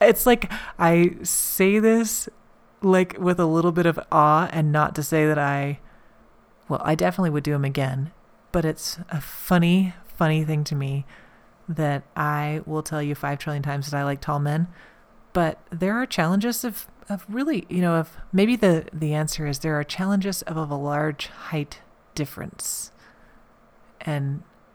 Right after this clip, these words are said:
they entertain me. What did I,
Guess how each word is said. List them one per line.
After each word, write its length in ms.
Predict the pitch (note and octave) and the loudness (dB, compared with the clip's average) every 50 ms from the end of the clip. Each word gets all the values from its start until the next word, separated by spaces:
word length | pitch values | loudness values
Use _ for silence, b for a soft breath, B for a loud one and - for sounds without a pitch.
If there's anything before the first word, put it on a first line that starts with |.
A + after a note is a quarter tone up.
| _ _ - | _ _ -6
they 260 | E3+ D3+ D#3+ D3+ D3+ | -2 0 0 0 0
entertain 560 | - D#3 D3+ D#3 D#3 - - E3 D3 C#3+ C#3 | 0 0 0 0 -2 -2 -2 -4 -2 -2 -2
me. 280 | C#3 C#3 C#3+ C#3+ C#3+ - - - b b b b b b b b b _ _ _ _ _ _ _ - | -2 -2 -4 -4 -6 -8 -16 -20 b b b b b b b b b _ _ _ _ _ _ _ -10
What 100 | G#3 F#3+ | -8 -8
did 80 | F#3+ | -6
I, 120 | G#3 G#3+ | -6 -8